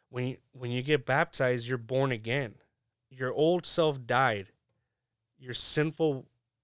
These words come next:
your sinful old self died,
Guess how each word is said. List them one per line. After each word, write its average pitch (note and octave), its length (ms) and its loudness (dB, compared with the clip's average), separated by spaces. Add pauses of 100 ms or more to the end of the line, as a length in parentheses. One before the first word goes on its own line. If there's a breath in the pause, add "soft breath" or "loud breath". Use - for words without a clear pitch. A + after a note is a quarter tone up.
(260)
your C3 260 -6
sinful C#3+ 760 -2 (380 soft breath)
old C3+ 280 -2
self B2 380 0
died, A#2 460 0